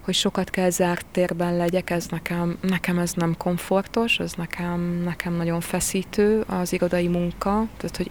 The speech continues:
ennyit bent lenni. Nagyon szeretném, hogy ez ne legyen a jövőm,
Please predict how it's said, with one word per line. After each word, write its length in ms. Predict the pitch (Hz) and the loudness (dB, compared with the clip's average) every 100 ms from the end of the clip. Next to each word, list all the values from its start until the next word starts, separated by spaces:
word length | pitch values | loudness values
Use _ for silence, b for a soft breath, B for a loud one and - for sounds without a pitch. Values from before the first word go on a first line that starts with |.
| - | 0
ennyit 640 | 175 175 175 185 - - - | 4 6 6 4 2 -4 -2
bent 320 | 180 175 180 | 0 0 -2
lenni. 520 | 185 180 185 196 233 240 B B B B B B - | -2 0 2 2 2 0 B B B B B B 8
Nagyon 420 | 214 220 202 175 | 12 12 12 8
szeretném, 500 | - 180 175 180 175 | 4 0 0 0 2
hogy 160 | 175 | 2
ez 100 | 175 | 2
ne 140 | 175 175 | 2 2
legyen 240 | 170 170 | 0 0
a 60 | 175 | 0
jövőm, 540 | 175 180 190 214 240 | 0 2 2 2 0